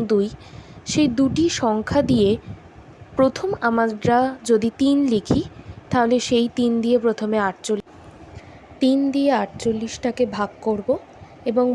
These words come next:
ভাগ করার ফলে এখানে দেখো, ভাগ করে আমাদের এখানে বেরোলো ষোলো। ষোলোটাকে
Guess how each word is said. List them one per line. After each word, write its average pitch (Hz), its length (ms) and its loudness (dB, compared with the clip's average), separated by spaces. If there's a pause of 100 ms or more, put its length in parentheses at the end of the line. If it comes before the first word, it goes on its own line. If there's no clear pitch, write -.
ভাগ 233 140 -2 (120)
করার 285 320 4
ফলে 285 180 2 (100)
এখানে 214 320 -4
দেখো, 208 340 -2 (560)
ভাগ 233 140 0 (120)
করে 294 160 2 (120)
আমাদের 214 380 0
এখানে 214 260 -6
বেরোলো 208 380 -2 (440)
ষোলো। 202 300 2 (960)
ষোলোটাকে 294 600 0